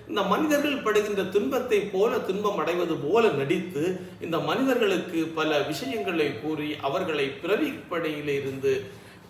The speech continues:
பிறவிக்கடலிலிருந்து எடுத்துக்கொண்டு நற்கதி அடைய செய்கிறார். அப்படி பிறந்த அருளாளர்கள் நம்முடைய உலகத்திலே பலர் இருக்கிறார்கள்.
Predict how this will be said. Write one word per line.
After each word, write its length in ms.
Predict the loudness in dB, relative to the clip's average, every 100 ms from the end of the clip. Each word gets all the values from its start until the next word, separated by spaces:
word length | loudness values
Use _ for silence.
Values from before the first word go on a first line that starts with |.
| 2
பிறவிக்கடலிலிருந்து 1300 | 2 4 0 0 0 0 0 -2 -2 -2 0 0 -2 -12 -18 -6
எடுத்துக்கொண்டு 960 | -2 -2 -2 -4 -2 -4 0 0 0 -4 -8
நற்கதி 460 | -6 -4 -2 -2 -2
அடைய 240 | -2 -4
செய்கிறார். 680 | -6 -8 -8 -8 -10 -10 -12 -2
அப்படி 380 | 0 2 2 2
பிறந்த 400 | 2 0 2 2
அருளாளர்கள் 720 | 2 2 2 4 2 2 0
நம்முடைய 440 | 0 -2 0 0 2
உலகத்திலே 680 | 2 2 0 -2 0 0
பலர் 420 | 0 0 0 0
இருக்கிறார்கள். 680 | -2 -4 -4 -2 0 -2 -6